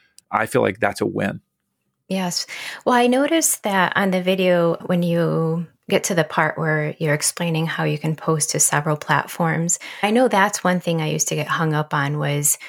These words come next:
Speaker 2: I thought, "Well, if I'm posting on Instagram, everybody on Facebook, if my account's tied to that, is, they're gonna be overwhelmed by seeing my post again." But then I noticed that everyone was saying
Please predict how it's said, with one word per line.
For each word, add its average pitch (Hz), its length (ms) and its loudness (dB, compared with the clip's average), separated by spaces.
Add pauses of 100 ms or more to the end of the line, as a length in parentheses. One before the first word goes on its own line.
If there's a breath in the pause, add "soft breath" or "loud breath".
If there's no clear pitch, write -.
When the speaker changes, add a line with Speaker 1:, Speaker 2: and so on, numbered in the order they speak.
(280 loud breath)
Speaker 2:
I 165 120 0
thought, 156 320 2
"Well, 170 360 4
if 175 200 0
I'm 165 300 0
posting 240 480 -2
on 160 300 -2
Instagram, 156 720 0
everybody 202 420 0
on 160 140 0
Facebook, 170 520 0
if 151 120 -2
my 135 100 -2
account's 147 420 -2
tied 151 320 -2
to 143 120 -8
that, 143 280 -2
is, 151 280 -2
they're 180 160 2
gonna 196 200 0
be 156 360 -2
overwhelmed 156 640 0
by 151 140 0
seeing 156 260 0
my 151 140 -4
post 151 420 -2
again." 147 360 -2 (520 loud breath)
But 196 140 2
then 220 160 2
I 220 100 4
noticed 185 580 0 (100)
that 160 340 -2
everyone 151 340 -4
was 143 140 -6
saying 156 260 -6